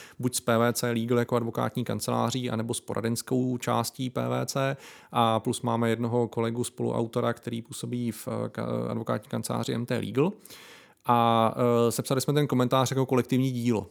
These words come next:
To znamená, eh, není to tak, že by zde byl nějaký jeden vedoucí autorského kolektivu, který by to celé zastřešoval, nebo že bychom prostě tomu čtenáři automaticky,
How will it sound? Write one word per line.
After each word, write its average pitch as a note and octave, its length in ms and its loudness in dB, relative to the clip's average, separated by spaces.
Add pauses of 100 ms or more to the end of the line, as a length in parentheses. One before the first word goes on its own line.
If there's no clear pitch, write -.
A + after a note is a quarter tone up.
To G#2 100 -6
znamená, A2+ 680 2
eh, A2+ 720 0
není A#2+ 280 2
to B2 120 -2
tak, A#2 240 -2
že A2+ 100 -2
by A#2+ 300 2
zde A#2 140 -2
byl A#2+ 160 0
nějaký A2+ 320 0
jeden A#2 200 6
vedoucí A#2 380 2
autorského A2+ 440 0
kolektivu, A2 480 -2
který A2 260 -4
by A2 120 -2
to A#2 120 -6
celé A#2+ 260 -2
zastřešoval, A2+ 640 0 (320)
nebo A2+ 180 -2
že A#2 100 0
bychom A2+ 400 -2
prostě A#2 640 2
tomu A2+ 200 0
čtenáři A2 640 2
automaticky, A2+ 840 -2